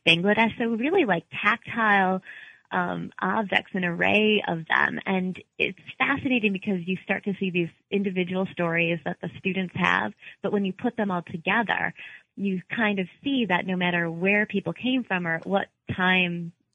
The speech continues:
period they arrived, that there's a lot of commonality in the immigrant experience because a lot of it is dealing with, you know, adapting to America, thinking about how to preserve traditions, thinking about how to become American. Um, so this project is really, really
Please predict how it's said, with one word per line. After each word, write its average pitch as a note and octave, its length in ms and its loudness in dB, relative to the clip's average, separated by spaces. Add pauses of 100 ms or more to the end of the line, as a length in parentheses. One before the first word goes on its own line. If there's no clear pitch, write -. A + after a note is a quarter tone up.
period F3 320 2
they E3 120 4
arrived, F3 580 2
that F#3 120 -4
there's F#3 160 -2
a F#3 40 0
lot F3+ 340 0
of F3+ 200 2 (460)
commonality F#3 680 2
in E3+ 80 -4
the E3+ 60 -8
immigrant E3+ 420 -2
experience G3+ 680 -2
because F#3 200 -4
a F#3 40 -4
lot F3 240 0
of F3+ 80 0
it F3+ 100 0
is E3+ 100 0 (100)
dealing E3 320 -4
with, D#3+ 200 -4
you E3+ 100 -6
know, E3+ 120 -4
adapting E3 460 -2
to - 120 -2
America, E3 560 2
thinking E3+ 300 -2
about E3+ 200 0
how F3 140 0
to E3 80 0
preserve E3 400 0
traditions, E3 580 -2
thinking F3 300 0
about E3+ 220 0
how F3+ 120 2
to F3 80 2
become E3+ 280 0
American. E3+ 600 0 (480)
Um, F3 260 4
so - 80 4 (260)
this G3+ 200 6 (120)
project E3+ 400 0
is E3 180 -4
really, E3+ 260 0
really D#3+ 280 -2